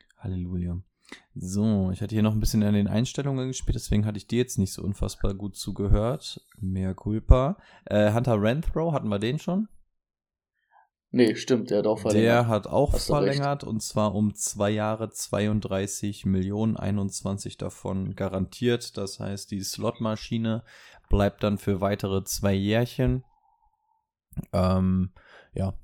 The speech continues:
Speaker 1: können wir im Einzelnen ja drauf eingehen, was das aus Fantasy-Sicht bedeutet, wenn wir in der A F C sind. Das sollte ja in frü-, in frühestens, also A F C ist in zwei Wochen dran.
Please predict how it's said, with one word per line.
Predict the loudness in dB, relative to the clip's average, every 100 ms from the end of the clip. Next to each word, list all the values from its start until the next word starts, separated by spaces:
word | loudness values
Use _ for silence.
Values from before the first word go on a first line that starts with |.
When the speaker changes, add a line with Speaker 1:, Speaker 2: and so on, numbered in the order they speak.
| 4
Speaker 1:
können | 6
wir | 8
im |
Einzelnen | 6 4 6 6
ja |
drauf | 6 4 4
eingehen, | 4 6 6
was | 4 2
das | 0
aus | 0 4
Fantasy-Sicht | 4 6 4 0 2
bedeutet, | 4 4 2 0
wenn | 2 4
wir | 4
in |
der | 4
A | 2 2 2
F |
C | 0 -2
sind. | 0 -2
Das | -2
sollte | -4 -6 -4
ja | -6
in | -4
frü-, | -4 -4 -4
in | -2 0 0 -2 _ _
frühestens, | 4 4 4 0 -2 -4 -14 _ _ _ _ _ _
also | -6 -2 0
A |
F | 2 2
C | 2 -2
ist | -2 -4
in |
zwei | -2 0 0
Wochen | 0 -2
dran. | -2 -2